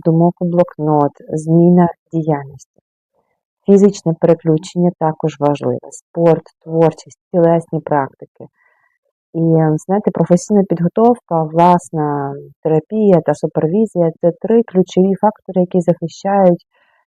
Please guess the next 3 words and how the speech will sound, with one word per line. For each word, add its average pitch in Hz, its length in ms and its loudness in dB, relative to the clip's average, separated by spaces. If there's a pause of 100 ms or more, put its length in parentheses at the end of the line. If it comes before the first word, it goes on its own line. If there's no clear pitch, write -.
(120)
від 180 340 0 (220)
емоційного 165 760 0 (180)
виснаження. - 640 -10